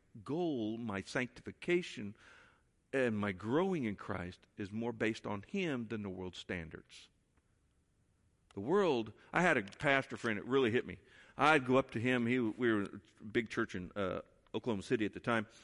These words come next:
And I went up to him one time and said, "Hey, how's the world treating you?" 'Cause that was my standard, how to, you know, how to say things. He goes, "The world's treating me lousy. God's treating me great."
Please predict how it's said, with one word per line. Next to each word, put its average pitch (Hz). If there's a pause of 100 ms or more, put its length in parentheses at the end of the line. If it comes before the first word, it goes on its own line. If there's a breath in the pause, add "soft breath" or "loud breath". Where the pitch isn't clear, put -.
(300 loud breath)
And 147
I 147
went 156
up 170
to 165
him 143
one 139
time 143
and 117
said, 113 (220 loud breath)
"Hey, 240
how's 214
the 214
world 214
treating 117
you?" 82 (260)
'Cause 147
that 180
was 160
my 147
standard, 120 (1200)
how 104
to, 107
you 120
know, 92 (300)
how 123
to 117
say 302
things. - (320 loud breath)
He 202
goes, 185
"The 170
world's 220
treating 196
me 160
lousy. 156
God's 120
treating 104
me 90
great." 87